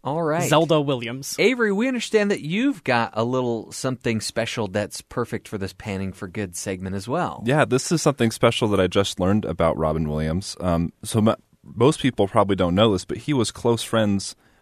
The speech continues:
Speaker 3: with the actor Christopher Reeve.
Speaker 1: I had no idea.
Speaker 3: Who is best known, you know, as Superman, I think, and then Superman two, right? He played the original Superman back in the seventies and eighties. Um, they were close friends,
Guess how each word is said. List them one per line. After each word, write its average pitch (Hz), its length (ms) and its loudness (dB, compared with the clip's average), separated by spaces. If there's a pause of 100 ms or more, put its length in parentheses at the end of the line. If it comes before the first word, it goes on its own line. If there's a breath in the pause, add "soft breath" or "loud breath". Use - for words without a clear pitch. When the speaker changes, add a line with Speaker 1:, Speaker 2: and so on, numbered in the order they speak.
Speaker 3:
with 98 180 0
the - 160 -2
actor 90 360 2
Christopher - 520 -6
Reeve. 107 380 0
Speaker 1:
I 117 140 -6
had 92 180 -4
no 110 200 -4
idea. 113 340 -4
Speaker 3:
Who 92 320 2
is 87 180 -2
best 87 260 2
known, 85 220 -2
you 80 40 0
know, 78 120 0
as 76 160 -4
Superman, 80 580 -2
I 80 80 -2
think, - 320 -8
and 85 80 -6
then 78 100 -4
Superman 76 460 -6
two, 85 240 -2
right? 78 300 0 (260 soft breath)
He 101 140 -4
played 92 360 4
the 82 180 2 (520)
original 87 380 0
Superman 80 460 -4
back 78 240 -2
in 85 60 -4
the 80 60 -2
seventies 78 400 -2
and 78 140 -4
eighties. 90 460 -2 (400 soft breath)
Um, 95 180 4
they 113 140 8
were 120 320 4 (420)
close 104 300 2
friends, 98 460 2